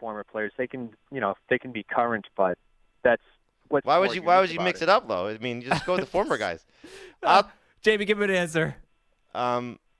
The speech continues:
Speaker 2: is, uh, Jim McMahon available?
Speaker 1: Jim McMahon? And I said Steve Grogan or Drew Bledsoe.
Speaker 2: I know. I'm just trying to, you know, throw another team there, some, some former guys.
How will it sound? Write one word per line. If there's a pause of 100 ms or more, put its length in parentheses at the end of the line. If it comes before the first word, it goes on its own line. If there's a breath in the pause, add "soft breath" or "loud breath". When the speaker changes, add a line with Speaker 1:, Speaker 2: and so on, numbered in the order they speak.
(640)
Speaker 2:
is,
uh,
Jim
McMahon
available? (2000)
Speaker 1:
Jim
McMahon?
And (560)
I
said (140)
Steve
Grogan
or
Drew
Bledsoe.
Speaker 2:
I
know.
I'm
just
trying
to,
you
know,
throw
another
team
there,
some,
some
former
guys.